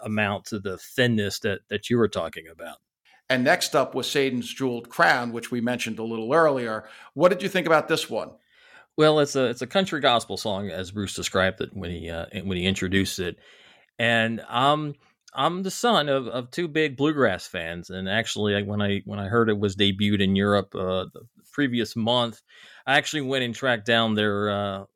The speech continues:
Speaker 1: went through the record collection to find it, and it was on one of Emmylou Harris's albums, and, and I put it on, and yeah, just loved it, and, uh, and just to have, to hear Bruce do it, and, and that kind of arrangement was just, was just beautiful.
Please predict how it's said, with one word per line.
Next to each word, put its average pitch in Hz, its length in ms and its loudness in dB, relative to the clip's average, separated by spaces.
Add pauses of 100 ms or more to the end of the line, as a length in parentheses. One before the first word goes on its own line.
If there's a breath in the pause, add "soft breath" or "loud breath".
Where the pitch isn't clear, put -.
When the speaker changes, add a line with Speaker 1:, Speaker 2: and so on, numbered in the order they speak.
(120)
Speaker 1:
went 147 180 -6
through 156 120 0
the 135 100 2
record 135 320 2
collection 120 400 -2
to 117 100 -6
find 123 400 0
it, 107 180 4
and 113 120 -4
it - 20 -4
was 101 160 -8
on 107 180 -2
one 110 140 0
of 101 120 2
Emmylou 110 380 0
Harris's 107 440 2
albums, 98 520 0
and, 90 260 -8 (460 soft breath)
and 143 120 -4
I 143 60 -4
put 151 200 4
it 127 140 4
on, 113 280 0
and 107 140 -4
yeah, 104 200 -2 (260)
just 135 240 -2
loved 123 320 4
it, 120 180 0 (100)
and, 104 380 -2
uh, 101 240 4 (560 loud breath)
and 113 220 -8
just 113 180 -12
to 107 60 -10
have, 113 340 2
to 110 100 -10
hear 160 140 2
Bruce 156 360 0
do 143 260 6
it, 143 240 4
and, 113 420 -4 (100)
and 113 140 -6
that 113 140 0
kind 113 180 2
of 107 100 0
arrangement 104 500 4
was 101 100 0
just, - 240 -2
was 107 160 -2
just 101 200 0
beautiful. 82 460 -6